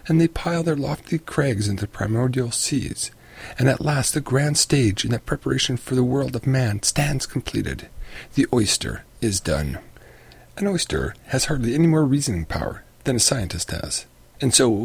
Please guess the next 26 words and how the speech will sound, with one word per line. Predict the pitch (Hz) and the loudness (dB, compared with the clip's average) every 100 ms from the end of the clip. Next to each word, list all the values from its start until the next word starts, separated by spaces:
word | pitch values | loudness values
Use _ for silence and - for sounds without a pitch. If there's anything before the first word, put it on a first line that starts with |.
| 131 | -2
reasonably | 101 120 104 85 92 | 0 0 0 -2 -2
certain | - 131 - 82 104 | -2 -2 -2 -4 -4
that | 104 104 64 - - | -4 -6 -10 -10 -2
one | 127 127 | 0 2
jumped | 107 117 101 - | 2 2 0 -8
to | - | -8
the | 127 | -4
conclusion | 120 - 143 110 101 | -4 2 2 2 -2
that | 107 - | -2 -2
the | |
nineteen | 131 160 160 175 175 | 0 2 0 2 4
million | 175 170 175 | 6 6 6
years | 175 101 - - - - - | 6 4 0 -8 -14 -14 -4
was | 208 202 | -2 -2
a | |
preparation | - 214 208 214 208 - 202 | 0 -2 0 0 2 0 -2
for | - 190 | -2 -2
him. | - 196 151 - - - - - - - | 0 0 0 -6 -12 -20 -20 -20 -18 -4
But | - 92 - - | 2 2 0 2
that | 101 127 | 2 4
would | 107 | 4
just | - 123 - | 2 0 4
be | 131 | 4
like | 110 110 | 4 0
an | 101 | -2
oyster, | 101 - 90 85 | -2 -2 -4 -6